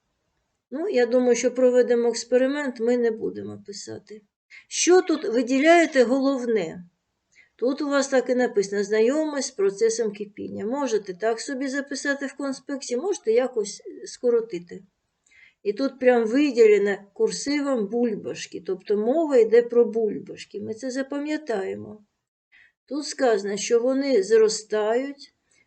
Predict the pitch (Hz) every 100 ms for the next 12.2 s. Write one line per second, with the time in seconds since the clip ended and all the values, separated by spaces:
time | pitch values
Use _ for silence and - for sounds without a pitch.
0 | _ 208 233 226 196 220 220 233 233 277
1 | 262 247 247 220 220 208 240 240 226 226
2 | 220 233 240 247 254 240 214 - - -
3 | - - - 202 226 277 277 240 220 -
4 | 196 190 196 202 202 208 196 208 208 208
5 | 196 202 - 208 190 196 180 202 - -
6 | - - 233 254 277 311 302 226 262 262
7 | 254 233 233 214 208 208 190 185 185 214
8 | 202 233 277 269 226 - 196 202 208 208
9 | 202 202 - 180 180 180 208 226 226 233
10 | 208 202 196 196 185 180 180 170 247 277
11 | 349 - - 214 220 240 190 165 165 160
12 | 165